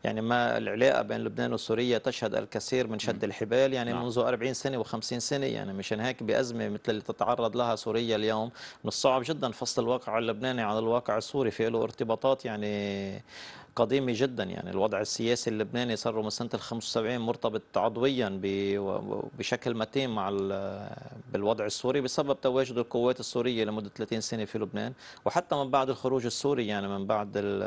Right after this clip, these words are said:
Speaker 1: ال ألفين وخمسة استمر الوضع السياسي والوضع
Speaker 2: نعم.
Speaker 1: الأمني والوضع ال-، الاقتصادي والوضع الإعلامي كله مترابط عضويًا مع الوضع ال-، مع الوضع السوري. يعني
Speaker 2: طيب.
Speaker 1: من الصعب جدًا أنك
Speaker 2: مهم.
Speaker 1: تفصل الواقعين عن بعضهم يعني.
Speaker 2: طيب،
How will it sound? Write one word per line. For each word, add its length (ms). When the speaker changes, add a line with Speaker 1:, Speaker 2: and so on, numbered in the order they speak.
Speaker 1:
ال 60
ألفين 300
وخمسة 540
استمر 420
الوضع 300
السياسي 640
والوضع 380
Speaker 2:
نعم. 60
Speaker 1:
الأمني 320
والوضع 440
ال-، 180
الاقتصادي 840
والوضع 360
الإعلامي 480
كله 240
مترابط 500
عضويًا 300
مع 180
الوضع 320
ال-، 440
مع 120
الوضع 260
السوري. 420
يعني 220
Speaker 2:
طيب. 120
Speaker 1:
من 40
الصعب 440
جدًا 340
أنك 160
Speaker 2:
مهم. 60
Speaker 1:
تفصل 300
الواقعين 560
عن 180
بعضهم 340
يعني. 180
Speaker 2:
طيب، 140